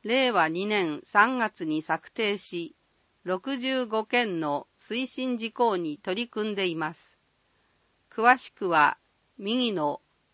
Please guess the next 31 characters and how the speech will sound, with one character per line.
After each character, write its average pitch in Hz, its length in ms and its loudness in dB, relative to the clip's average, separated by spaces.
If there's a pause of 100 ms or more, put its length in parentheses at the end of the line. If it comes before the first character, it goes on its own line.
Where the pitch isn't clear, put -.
(100)
行 233 260 2
財 254 240 6
政 247 360 -2
改 233 220 4
革 233 280 -6
に 226 140 -4
つ - 160 -12
い 196 140 -6
て - 280 -8 (220)
の 175 240 0 (100)
キ - 140 -8
ュ 262 100 0
ー 254 160 8
ア - 20 8
ー 240 40 2
ル 190 160 -2
を 160 300 0
ご 165 120 0
覧 196 220 6
く 190 120 -10
だ 175 160 2
さ 151 220 -2
い。 143 140 -10 (1800)
第 202 380 2
八 185 340 -8
次 262 160 -6
計 254 220 0
画 240 320 0
の 156 180 0
概 175 320 0
要。 156 440 -2